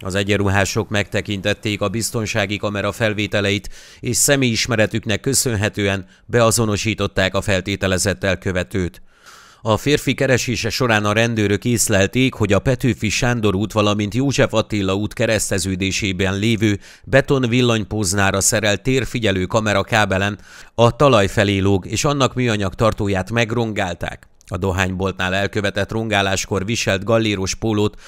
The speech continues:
a kamera környékén megtalálták. Megtekintették a térfigyelő kamera felvételeit, amely rögzítette, hogy azt szintén az a férfi rongálta meg,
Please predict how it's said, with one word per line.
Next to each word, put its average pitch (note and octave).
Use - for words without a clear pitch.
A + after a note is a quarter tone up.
a G2+
kamera A#2+
környékén G2+
megtalálták. G2
Megtekintették A2
a G#2+
térfigyelő A2
kamera G2+
felvételeit, G2+
amely G2
rögzítette, A2
hogy G2
azt G#2+
szintén A#2
az C3+
a C3
férfi A2
rongálta G#2
meg, G#2